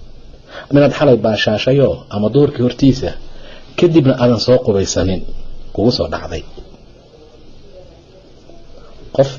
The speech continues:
ayaa booskaaga gelaya. Qofaad soo qabanaysaa, waad gelinaysaa, waad isaga soo baxaysaa meesha,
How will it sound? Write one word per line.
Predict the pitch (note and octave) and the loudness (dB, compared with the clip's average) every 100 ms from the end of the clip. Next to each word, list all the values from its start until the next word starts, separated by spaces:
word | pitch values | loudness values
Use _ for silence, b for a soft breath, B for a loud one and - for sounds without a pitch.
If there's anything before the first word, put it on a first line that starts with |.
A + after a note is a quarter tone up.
| - | -4
ayaa | G2+ F#2 | -2 -2
booskaaga | F2+ G#2+ - F2+ E2 E2+ | 0 0 0 -6 -6 -6
gelaya. | D#2+ F2+ D#2+ D2+ D2+ - - - - - - _ _ - - - - - - - - - - - | -6 -4 -4 -6 -8 -12 -20 -20 -20 -20 -20 _ _ -20 -20 -20 -20 -20 -20 -20 -20 -20 -20 -18
Qofaad | - - | -10 -8
soo | - G#2 | -4 -4
qabanaysaa, | - F#2 G2+ A2 - B2 G2 | -4 -4 -2 -2 -2 -2 -2
waad | G#2 F2 | -2 -4
gelinaysaa, | F2 F#2+ G2+ E2 - D#2+ - - - - - B B B - | -6 -4 -2 -4 -8 -16 -16 -20 -20 -20 -20 B B B -6
waad | G#2+ - | -4 -4
isaga | - G#2+ A#2+ | -6 -4 -4
soo | - F#2+ | -4 -6
baxaysaa | F2+ - F2 - - | -6 -12 -12 -10 -10
meesha, | F2 E2+ - | -8 -10 -10